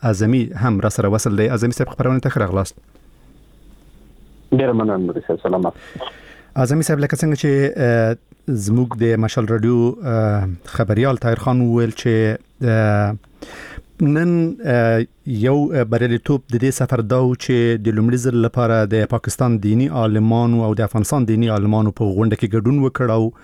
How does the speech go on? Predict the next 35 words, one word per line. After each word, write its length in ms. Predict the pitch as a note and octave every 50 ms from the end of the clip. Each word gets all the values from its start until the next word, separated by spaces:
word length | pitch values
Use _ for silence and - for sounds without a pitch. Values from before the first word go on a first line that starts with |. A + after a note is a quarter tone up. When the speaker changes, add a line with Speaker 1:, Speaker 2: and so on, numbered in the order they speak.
| - - - - - - - -
Speaker 1:
اه، 200 | - A#2+ A2 G#2+
دغه 260 | G2 F#2 A2 G#2 G#2+ G#2+
راز، 320 | A2 A2 G#2+ G2 F#2+ A2
اه، 300 | A2+ A2 A2 A2 A2+ - - - _ -
افغانستان 600 | C#3 B2 C3 A#2 - A#2 A2 G#2 - - C3 A#2+
ته، 340 | - C3+ B2 A#2 A#2 A#2+ - _ -
اه، 180 | C#3 A#2 G#2+
د 360 | G#2+ G2+ A2 G#2+ A2 G#2+ G#2 G2+
تګ 340 | - - - C3+ - -
تکل 260 | - A#2+ - - B2 G#2
هم، 300 | G2+ C3 B2+ A#2 B2+ - -
اه، 180 | D#3 A#2+ A2 A2
لري. 360 | G#2 A2 G#2+ G#2+ A2 C#3 C#3+
د 60 | A2 A2
پاکستان 380 | - A#2 - - C3+ A2+ G#2
دیني 180 | G#2 G#2 A2+ A2
عالمانو، 400 | A2 G2+ G#2 G#2+ A2 A2 A2 A2
اه، 840 | A#2+ - - _ - - - - - - - B2+ A2+ A2 G#2+ G#2+ - - C#4 F3+ B2+ G#2+ - - -
نن 280 | - C3+ A#2 A#2 A#2
په 100 | - A#2+
دې 100 | G#2 A#2 G#2+ F#2
غونډه 180 | A2 A2+ G#2 G#2
کې 320 | - A#2 A2 A2+ - C#2+
سلا 280 | - - - G2+ A2 A2+
کړې 220 | - - B2+ A#2
چې 280 | A2 - - A2+ A2 G#2+ - _ - -
افغانستان 460 | A#2+ - A#2 A2+ G#2 - - A#2 G#2+
ته 100 | - -
به 80 | G#2+ G#2+
ځي. 80 | G#2
دا 100 | G#2 A#2+
هغه 200 | A2+ B2 B2 A#2+
غوښتنه 360 | A2+ B2 B2 - - - C#3+
وه 140 | C3+ C3 C3+
چې 120 | C3 -